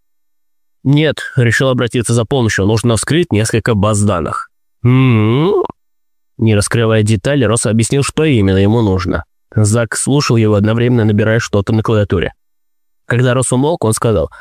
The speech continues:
«Ага, ясно. Анализы Д Н К, стандартные митохондриальные Y К Т П в Лос-Анджелесе,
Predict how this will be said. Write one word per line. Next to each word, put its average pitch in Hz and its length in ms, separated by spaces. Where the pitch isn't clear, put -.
«Ага, 196 680
ясно. 165 600
Анализы 185 560
Д 170 160
Н 156 100
К, 95 280
стандартные 156 720
митохондриальные 143 960
Y 160 200
К 131 300
Т 127 160
П 170 220
в 156 60
Лос-Анджелесе, 156 840